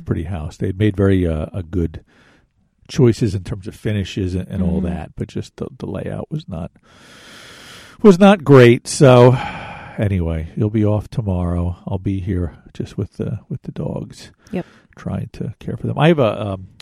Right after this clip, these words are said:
Speaker 1: like, I know you prepare all their food and everything,
Speaker 2: Mm-hmm.
Speaker 1: but, uh, when you're gone, I usually just go to the store, I buy a steak, and I throw it on the kitchen floor, and I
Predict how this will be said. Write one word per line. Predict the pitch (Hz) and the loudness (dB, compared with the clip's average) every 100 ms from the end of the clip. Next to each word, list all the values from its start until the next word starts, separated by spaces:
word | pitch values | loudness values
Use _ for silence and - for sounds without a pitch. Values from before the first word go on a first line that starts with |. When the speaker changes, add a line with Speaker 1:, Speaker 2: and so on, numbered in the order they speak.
| - | -14
Speaker 1:
like, | 113 98 - | -12 -12 -10
I | 120 | -4
know | 139 | -4
you | 113 | -4
prepare | - 110 - 113 104 | -6 -10 -8 -4 -2
all | 92 | -2
their | 90 87 82 | -4 -6 -8
food | - 113 110 | -2 -2 0
and | 117 | -2
everything, | 117 120 123 | -2 -2 -2
Speaker 2:
Mm-hmm. | 202 202 202 - - - _ | -4 -4 -6 -10 -20 -20 _
Speaker 1:
but, | - 98 101 | -10 -8 -6
uh, | 104 - | -8 -8
when | 127 110 | -6 -4
you're | 117 120 | 0 2
gone, | 110 113 101 92 90 | 2 2 0 -2 -6
I | 117 | -4
usually | 113 110 | -4 -2
just | 98 87 - | -4 -6 -6
go | - 101 | -4 -2
to | 90 | -2
the | |
store, | 90 - 107 98 87 | -6 -4 -2 -2 -4
I | 90 | -8
buy | 87 85 | -8 -8
a | |
steak, | 82 - 90 - | -10 -8 -8 -8
and | 95 | -14
I | |
throw | - 95 | -10 -8
it | 92 | -8
on | 90 | -10
the | |
kitchen | - 98 - 98 | -12 -12 -12 -10
floor, | 113 92 | -6 -6
and | |
I | - | -4